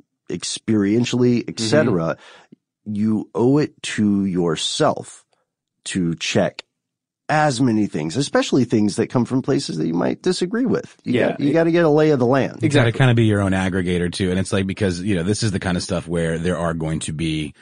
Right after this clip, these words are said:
Speaker 3: it's going to be mired in various opinions on one
Speaker 2: Yes.
Speaker 3: side or the other. So you kinda get the full picture.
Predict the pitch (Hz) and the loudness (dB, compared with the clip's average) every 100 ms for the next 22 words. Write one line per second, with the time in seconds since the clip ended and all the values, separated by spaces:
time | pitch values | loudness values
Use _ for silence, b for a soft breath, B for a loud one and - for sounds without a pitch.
0 | b 104 143 120 104 92 92 82 80 78 | b 0 2 4 4 2 2 0 0 -2
1 | 80 76 80 76 73 71 - 73 69 69 | -2 -2 -2 -4 -6 -8 -8 -6 -6 -6
2 | 73 71 147 113 78 80 78 64 - 87 | -8 -2 0 0 -2 -4 -4 -6 -6 -4
3 | 82 101 90 82 - - 185 143 139 - | -4 -2 -4 -4 -8 0 2 2 -2 0
4 | 131 117 | 2 0